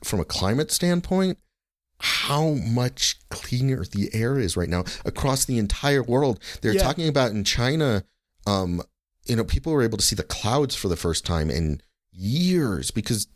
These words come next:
Speaker 1: there was no pollution. And there was a, there was a picture of L A from a few days ago, and it's gorgeous.
Speaker 2: Right.
Speaker 1: And it's, like, the first time there hasn't been some level of smog in the air.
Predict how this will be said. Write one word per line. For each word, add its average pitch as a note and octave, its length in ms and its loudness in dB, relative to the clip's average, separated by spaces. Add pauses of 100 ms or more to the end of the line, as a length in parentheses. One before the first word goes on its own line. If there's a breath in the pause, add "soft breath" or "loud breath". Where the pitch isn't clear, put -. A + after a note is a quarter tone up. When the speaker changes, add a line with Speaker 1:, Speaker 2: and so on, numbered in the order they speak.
(140)
Speaker 1:
there A2+ 100 0
was A#2+ 100 0
no B2+ 100 2
pollution. D3+ 560 -2 (480)
And A2 160 2
there G#2+ 100 2
was G2+ 180 0
a, F#2+ 200 2
there G2 120 0
was F#2+ 80 2
a F#2 60 0
picture A#2 440 0
of F2 140 0
L F#2+ 320 2
A F#2+ 320 2
from - 180 -4
a D#2+ 60 0
few F#2 180 -2
days F#2 220 0
ago, F2 180 -2
and C#2+ 100 -2
it's - 140 -6 (440)
gorgeous. F#3 720 -2 (420)
Speaker 2:
Right. D3 180 -2
Speaker 1:
And A#2 120 2
it's, G#2 180 0
like, A#2 200 0
the B2 100 0
first C#3 280 0
time B2 200 2
there G#2+ 100 2
hasn't A#2+ 400 0
been G#2 180 2
some A2+ 320 0
level G#2 320 2
of E2 120 -2
smog A2 480 0
in D#2+ 80 0
the D2 160 0
air. G1+ 180 -6